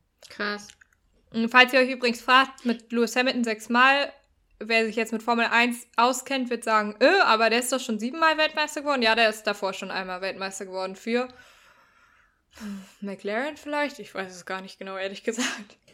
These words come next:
Speaker 2: Shame on me. Ich weiß, also ich,
Speaker 1: <laughs>
Speaker 2: tatsächlich weiß ich's grad nicht. Ka-, ich kann's ganz kurz herausfinden. Interessiert mich auch. Also Lewis Hamilton ist ein Jahr zwischendurch nämlich nicht Weltmeister geworden.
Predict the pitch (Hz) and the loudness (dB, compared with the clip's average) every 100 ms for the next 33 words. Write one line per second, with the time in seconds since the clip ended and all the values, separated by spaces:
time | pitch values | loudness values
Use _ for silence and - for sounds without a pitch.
0 | _ - 233 220 208 202 208 208 _ _ | _ -4 0 0 -2 -4 -6 -8 _ _
1 | _ _ _ - 240 220 214 - - 214 | _ _ _ -14 -2 -2 -2 -8 -2 2
2 | 330 - - 311 320 233 226 233 - - | 2 0 -4 -6 -8 -18 -18 -18 -20 -20
3 | - - 220 214 233 240 240 _ _ _ | -20 -6 -4 0 0 0 -4 _ _ _
4 | _ _ _ _ _ _ - - 208 320 | _ _ _ _ _ _ -20 -4 -2 -2
5 | 339 - 190 - 196 - _ _ _ _ | -4 -8 -10 -10 -14 -16 _ _ _ _
6 | - - - - - 208 196 - _ _ | -12 -12 -14 -16 -6 -6 -6 -16 _ _
7 | _ _ _ _ _ _ 233 254 370 - | _ _ _ _ _ _ 0 0 -2 -14
8 | - 330 339 254 208 208 - - 202 220 | -4 -4 -2 -6 -4 -4 -4 -8 -14 -12
9 | 202 208 - 214 226 220 247 240 233 226 | -12 -14 -14 -12 -12 -6 -4 -4 -6 -6
10 | 240 - - - - - 226 214 214 214 | -6 -10 -20 -20 -20 -2 0 0 -2 -2
11 | 226 220 254 277 254 233 - 220 233 269 | -2 0 0 0 0 -4 0 4 4 4
12 | 277 277 277 254 240 240 247 220 220 254 | 2 2 0 -4 0 -2 -2 -4 -4 -4
13 | 277 262 277 277 262 254 254 | -2 -2 -4 -4 -6 -2 -2